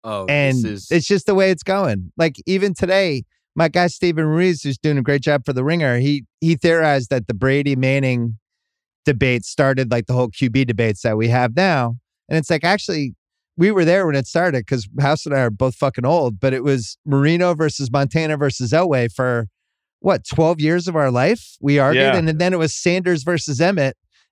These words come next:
Speaker 2: And those, we would just sit in a bar and fucking argue about that for an hour. Like, they're
Speaker 1: Yeah.
Speaker 2: like, real legitimate arguments. House, were you a Sanders guy or an Emmett guy?
Speaker 3: Um, well, I, I suffered at the hands of Emmett so much more, you know, religiously and
Speaker 2: Right, so you
Speaker 3: regularly
Speaker 2: respected him
Speaker 3: because
Speaker 2: more.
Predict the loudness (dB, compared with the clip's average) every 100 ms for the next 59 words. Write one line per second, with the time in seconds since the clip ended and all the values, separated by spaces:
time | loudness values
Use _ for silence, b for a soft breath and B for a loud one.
0 | -2 2 2 2 -2 -2 -2 -4 -4 -2
1 | -2 0 0 2 2 0 -2 -4 -4 -2
2 | -2 -2 -2 0 -2 -2 -4 -2 -2 0
3 | 0 -2 -4 -10 _ _ _ _ _ -6
4 | -2 -2 0 0 0 -2 0 2 2 2
5 | 0 -2 0 0 2 0 -2 -4 -6 -10
6 | -4 -2 0 0 0 0 -2 -2 -2 -2
7 | -2 0 0 0 -2 -2 -2 -2 -2 -4
8 | -8 _ _ _ _ _ _ _ _ _
9 | _ 2 4 2 0 _ 0 2 2 0
10 | -4 -4 -4 -2 -2 -2 -2 0 0 -2
11 | -2 -4 0 0 0 -2 -2 -2 0 0
12 | -2 -2 -2 2 0 -2 -2 0 2 2
13 | 0 -4 -2 2 2 2 2 2 0 -2
14 | -2 0 2 2 2 2 2 2 2 2
15 | 0 0 0 2 2